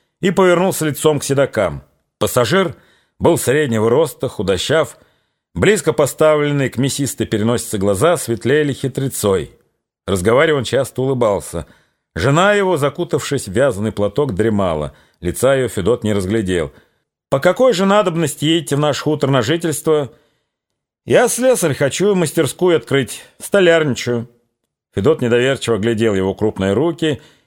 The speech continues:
и пассажир, уловив этот взгляд, добавил: "К тому же я являюсь агентом от компании "Зингер" по распространению швейных машин". "Чей же вы будете по прозвищу?" поинтересовался Федот.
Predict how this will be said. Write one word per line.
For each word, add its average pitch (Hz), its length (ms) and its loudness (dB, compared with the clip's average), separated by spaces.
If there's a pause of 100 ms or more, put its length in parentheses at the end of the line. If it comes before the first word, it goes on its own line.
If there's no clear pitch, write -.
(100)
и 175 100 -2
пассажир, 185 520 2
уловив 147 440 2
этот 139 240 -2
взгляд, 123 400 0
добавил: 107 460 0 (420)
"К - 80 -20
тому 143 240 2
же 135 120 -2
я 135 140 4
являюсь 123 500 2
агентом 147 680 0
от - 160 -4
компании 127 600 2
"Зингер" 101 540 -2 (420)
по 120 100 4
распространению 135 880 0
швейных 135 440 -2
машин". 127 420 -4 (560)
"Чей 160 220 2
же 120 120 -2
вы 156 120 0
будете 135 400 -2
по 139 200 0
прозвищу?" 80 840 -2 (380)
поинтересовался 101 640 0
Федот. 92 340 -2